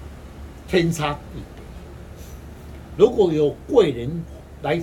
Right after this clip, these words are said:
相挺，当然在事业上一路顺畅。那么你遇到有事情要求贵人，结果贵人逢空，那么求人难。所以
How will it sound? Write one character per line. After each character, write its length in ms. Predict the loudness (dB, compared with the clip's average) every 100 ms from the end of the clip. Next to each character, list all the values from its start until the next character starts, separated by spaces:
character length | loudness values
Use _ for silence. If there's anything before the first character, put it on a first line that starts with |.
| -4
相 360 | -6 -2 -2 -4
挺， 140 | -12 -14 -18 -18 -6
当 160 | -2 0
然 180 | 0 0
在 140 | -2
事 240 | -2 -6 -4
业 80 |
上 220 | -4 -6 -10 -14 -8
一 80 | -4
路 160 | -4 -4
顺 340 | -12 -12 -12 -14
畅。 100 | -14 -16 -16 -14 -14 -14 -16 -16 -10 2
那 120 | 6
么 160 | 6
你 220 | 4 0 -2
遇 120 | -2
到 200 | 2 2
有 160 | 0 -4
事 300 | -4 0 0
情 340 | -2 -8 -8 -10 -12 -14 -16 -10 2
要 140 | 2 2
求 260 | -2 -4 -2
贵 200 | 4 4
人， 180 | 2 -6 -10 -6
结 120 | -4
果 160 | -2 -4 0
贵 160 | -2
人 80 | -2 -8
逢 180 | -12 -10 -10
空， 320 | -4 -2 -2 -4 -12 -16 -10
那 100 | -4
么 80 | -2 -2
求 260 | -4 -2
人 140 | -2 -4 -8
难。 80 | -12 -12 -14 -16 -16 -16 -14 -14 -14 4
所 200 | 10
以 60 | 10